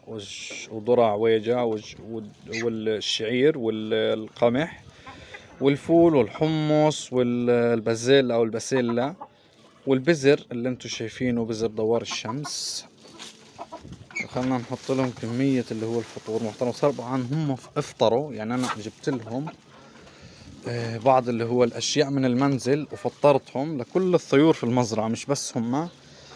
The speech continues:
آه، الحمام جبت له اللي هو رز مطبوخ، رز مطبوخ. آه، الطيور اللي هو زي هاد جبت لها خبز ناشف،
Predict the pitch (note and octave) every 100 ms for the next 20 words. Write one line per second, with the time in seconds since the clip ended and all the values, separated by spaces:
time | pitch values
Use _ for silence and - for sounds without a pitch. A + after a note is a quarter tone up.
0 | - - - C3+ C#3 C3+ C#3 C3+ E3+ F#3
1 | D#3+ D3+ - D#3 C#3 C3+ C#3 C#3 C#3 A#2+
2 | A#2 B2 - - C#3 C#3+ - - C3 C3
3 | C3+ A2+ A#2 - A2 A2+ D3 A3 - -
4 | - - - - - - - - B2 B2
5 | B2+ B2 B2+ B2 - - D3+ E3 E3+ D3
6 | C3 C3 C3 B2+ C3 C3 C#3 A#2+ A#2 C3+
7 | B2+ C3 B2 A2 C3+ C#3 - E3+ E3+ -